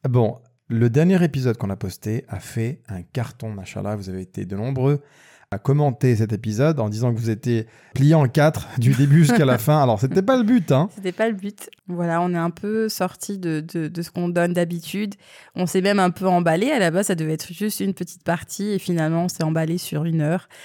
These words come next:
Speaker 2: Et, euh, je pense que voilà, même nous, on s'est pris à, à notre,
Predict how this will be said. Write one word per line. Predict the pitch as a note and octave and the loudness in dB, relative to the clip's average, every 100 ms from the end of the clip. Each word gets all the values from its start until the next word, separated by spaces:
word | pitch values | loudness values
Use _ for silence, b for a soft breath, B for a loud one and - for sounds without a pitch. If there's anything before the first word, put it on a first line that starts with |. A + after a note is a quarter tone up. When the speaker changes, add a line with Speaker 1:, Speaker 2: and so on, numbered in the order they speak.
| B B | B B
Speaker 2:
Et, | - D3+ D3+ | -4 -2 0
euh, | C#3 | -2
je | D3 - | -6 -4
pense | F3 - | -4 -2
que | D#3 | -2
voilà, | D#3 D3 D#3 | -2 0 0
même | E3+ E3+ | 2 4
nous, | F3+ | 2
on | F#3 | 0
s'est | - F3 | -2 -6
pris | - G3 F3 | -6 -2 0
à, | E3 | 0
à | - F3+ | -2 -4
notre, | E3 E3 - D#3 D3 - | -4 -6 -4 -4 -4 -6